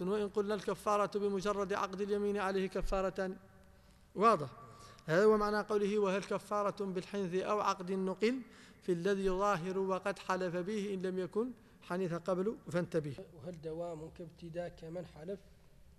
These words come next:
Speaker 2: أو صح أو أحدث والذي لم يقف وذي تيمم وإحرام حدث عصب نكاح وطلاق وخبث؟
Speaker 1: مم، واضح. وهل دوام كابتداء،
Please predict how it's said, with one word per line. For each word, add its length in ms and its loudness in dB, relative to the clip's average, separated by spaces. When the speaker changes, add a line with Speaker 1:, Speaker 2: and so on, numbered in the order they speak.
Speaker 2:
أو 100 -8
صح 280 -6
أو 240 -6
أحدث 420 -10
والذي 560 -8
لم 180 -8
يقف 280 -12
وذي 340 -8
تيمم 560 -6
وإحرام 720 -8
حدث 360 -8
عصب 300 -8
نكاح 480 -6
وطلاق 600 -8
وخبث؟ 440 -8
Speaker 1:
مم، 220 -10
واضح. 240 -10
وهل 300 6
دوام 460 8
كابتداء، 680 0